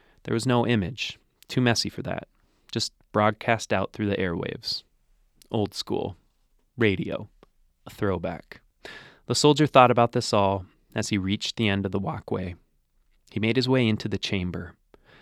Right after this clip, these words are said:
A spotlight shone down on him from above. He paused to let his eyes adjust. It's as though Central was trying to recreate heaven.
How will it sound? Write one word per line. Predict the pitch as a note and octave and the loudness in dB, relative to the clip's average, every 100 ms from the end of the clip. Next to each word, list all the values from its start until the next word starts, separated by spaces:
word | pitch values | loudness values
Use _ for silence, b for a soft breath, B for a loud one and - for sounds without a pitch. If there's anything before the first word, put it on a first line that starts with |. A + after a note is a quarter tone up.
| b - | b -8
A | B2+ | -6
spotlight | - C3 A2+ G#2 F2+ - | 6 8 8 4 0 -2
shone | - - G#2 | -4 0 0
down | G#2 G#2+ G#2+ | 2 2 2
on | G2 | 0
him | G2 | -2
from | - G2+ | -4 -4
above. | G2+ F#2+ F2 E2+ - B B B | -2 -2 -4 -8 -18 B B B
He | - | -6
paused | - C3 C3 - | 4 4 4 0
to | - | 0
let | A#2 | 2
his | A2 G2+ | 2 4
eyes | G2 F#2 | 2 0
adjust. | G2 G2 F#2 - - - - _ _ _ _ - | -4 -2 -2 -6 -10 -14 -20 _ _ _ _ -16
It's | - | -6
as | A#2 | 0
though | A#2+ | 2
Central | A2+ - A2+ - B2+ A#2 | 2 2 2 2 0 0
was | G#2+ | -2
trying | - A2+ G#2+ | -2 0 0
to | |
recreate | F#2+ F#2+ - G2 F2+ | 0 -4 -2 -2 -2
heaven. | - A2 - E2 | -2 -2 -2 -12